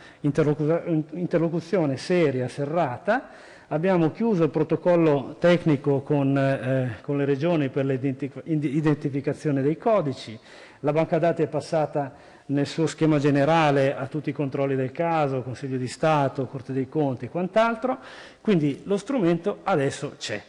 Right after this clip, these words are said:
Adesso siamo nella fase di realizzazione della piattaforma affinché gli operatori possano, eh, mettere i codici e quindi qui, eh, però, eh, c'è un dato interessante. Gli o-, i massimi operatori sono assolutamente d'accordo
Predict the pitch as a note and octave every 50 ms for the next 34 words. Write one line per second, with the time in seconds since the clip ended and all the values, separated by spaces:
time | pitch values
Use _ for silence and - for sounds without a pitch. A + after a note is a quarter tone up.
0 | - - - A3 G#3 G#3+ G#3 - C4 - G3+ F3 D#3+ D#3+ D#3+ E3+ F3+ E3+ - -
1 | D#3+ C#3 C3+ C3 B2 D3+ G3 A#3 B3 - - - - - - - - - C#3+ D#3
2 | D#3 D#3 F3 G3+ G#3+ A3 A3+ F#3+ A#3 - - F3 E3+ F3 E3+ D3+ D3 C#3 C#3+ D#3
3 | C3+ - - C#3 - - C#3+ C3 B2 B2 C3+ E3+ G#3 C4 - - - B2 - -
4 | G#3+ G#3 - G3+ F3+ D#3 B2+ - - - F3 A3+ A#3 - F3+ F#3+ A3+ A3 G#3+ E3+
5 | E3 F3+ G3+ F#3 - D3 C#3 - - E3+ E3 F3+ G3 G3 F#3+ - - - - -
6 | - - - - D3+ D3+ D3+ E3+ F#3 F3 C#3 - - D#3+ E3 G#3 A#3 - D3+ C#3
7 | C3 B2 C3 C3+ - - C#3 C#3+ C3 - - - - - _ - - F3+ - -
8 | C#4 F#3 E3+ D#3 D#3+ D#3 - C#4 F#3+ E3 F3 - - F#3 E3+ - A3+ F3+ C#3+ F3
9 | F3 - E3+ E3 D3+ - A3 A3 G3+ E3 D#3 D3 D#3+ C#3+ - D3+ C3 C3 A2+ -
10 | - A2+ G#2+ G2 - - - - _ _ - - - - - - - - D#3 G3+
11 | B3 - - G3 G3 G3 G3+ A#3+ C4 - - A3+ F#3+ F3 - F3+ E3 F3 E3+ F3
12 | D#3 D3 D3+ D3 - - F#3+ G3 G3 F#3+ - G#3 G#3 G#3 G#3 G#3+ G#3 A3 B3 C4+
13 | A#3+ - G3 D#3+ C#3 C#3 C3 E3 C3+ - - - C4 B3+ F#3 C#3+ A2 G2+ F#2+ D#2